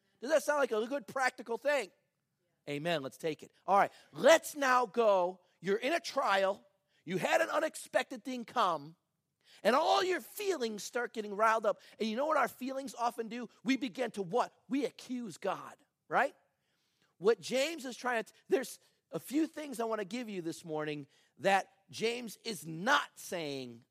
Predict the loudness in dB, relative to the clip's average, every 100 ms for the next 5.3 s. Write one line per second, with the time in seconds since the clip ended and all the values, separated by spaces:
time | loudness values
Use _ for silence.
0 | -6 -2 -2 -2 -6 -4 0 0 -2 -6
1 | -14 -14 -14 -10 -10 -10 -14 -18 -14 -10
2 | -6 -6 -6 -12 -16 -2 0 0 -6 _
3 | _ _ _ _ _ -4 -4 -2 0 2
4 | 2 0 -4 -4 0 2 2 -2 -4 -2
5 | 0 -2 -6